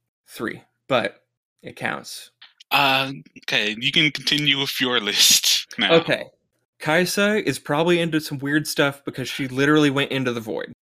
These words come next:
Speaker 1: and got trapped there.
Speaker 2: Yeah.
Speaker 1: And I would bet after coming out, like, only weird stuff can satisfy her.
Speaker 2: Mm.
Speaker 1: Um,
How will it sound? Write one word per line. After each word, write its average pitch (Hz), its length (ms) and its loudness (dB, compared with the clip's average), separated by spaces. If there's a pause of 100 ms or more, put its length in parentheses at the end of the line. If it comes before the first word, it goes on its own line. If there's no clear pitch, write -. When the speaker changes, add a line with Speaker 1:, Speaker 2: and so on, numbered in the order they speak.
Speaker 1:
and 123 100 -6
got 113 180 2
trapped - 320 -4
there. - 300 -12 (380)
Speaker 2:
Yeah. 78 320 -2 (260)
Speaker 1:
And 127 140 0
I 123 60 4
would 123 200 0
bet 143 240 4
after 160 240 -2
coming 147 300 -2
out, 113 260 0 (460)
like, 117 240 -2 (120)
only 143 320 2
weird 123 280 0
stuff - 280 -4
can 113 100 -8
satisfy - 580 -10
her. - 140 -20 (960)
Speaker 2:
Mm. 90 320 -8 (1200)
Speaker 1:
Um, 113 640 -2